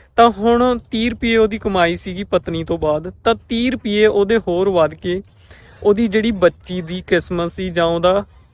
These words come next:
ਅਹ, ਮੁਕੱਦਰ ਸੀਗਾ। ਤਾਂ ਉਹ ਕਹਿੰਦਾ ਕਿ ਹੁਣ ਬੱਚੇ ਨੇ ਤਾਂ ਕਮਾਉਣ ਨਹੀਂ ਜਾਣਾ, ਪਰ ਉਹਨੂੰ ਵੀ ਤਾਂ, ਉਹਨੇ ਵੀ ਤਾਂ ਖਾਣਾ ਹੈ,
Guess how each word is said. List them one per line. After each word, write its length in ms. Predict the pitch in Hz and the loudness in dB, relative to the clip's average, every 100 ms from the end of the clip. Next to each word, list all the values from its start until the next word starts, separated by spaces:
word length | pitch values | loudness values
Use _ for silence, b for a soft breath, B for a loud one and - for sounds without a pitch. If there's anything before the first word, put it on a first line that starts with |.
| b b b b b - | b b b b b -6
ਅਹ, 280 | 185 180 180 | 0 2 2
ਮੁਕੱਦਰ 560 | 180 170 175 147 156 | 0 2 0 2 0
ਸੀਗਾ। 300 | 151 156 143 - - - _ _ _ _ _ - - | 0 -6 -10 -10 -20 -20 _ _ _ _ _ -20 2
ਤਾਂ 80 | 208 | 6
ਉਹ 120 | 214 | 6
ਕਹਿੰਦਾ 300 | 214 202 208 | 4 2 2
ਕਿ 120 | 214 | 2
ਹੁਣ 160 | 220 214 | 2 2
ਬੱਚੇ 420 | 196 185 - 202 | 4 2 2 0
ਨੇ 120 | 202 | 2
ਤਾਂ 120 | 202 214 | 2 0
ਕਮਾਉਣ 360 | 226 202 196 | 0 2 2
ਨਹੀਂ 140 | 196 202 | 0 0
ਜਾਣਾ, 240 | 196 196 | 0 0
ਪਰ 180 | 190 202 | 2 4
ਉਹਨੂੰ 360 | 202 202 214 | 4 2 0
ਵੀ 80 | 220 | -2
ਤਾਂ, 140 | 202 220 | 0 0
ਉਹਨੇ 260 | 190 190 | 0 0
ਵੀ 120 | 202 | 0
ਤਾਂ 120 | 214 214 | 0 -2
ਖਾਣਾ 340 | - 170 170 | -4 -6 -4
ਹੈ, 120 | 190 | -8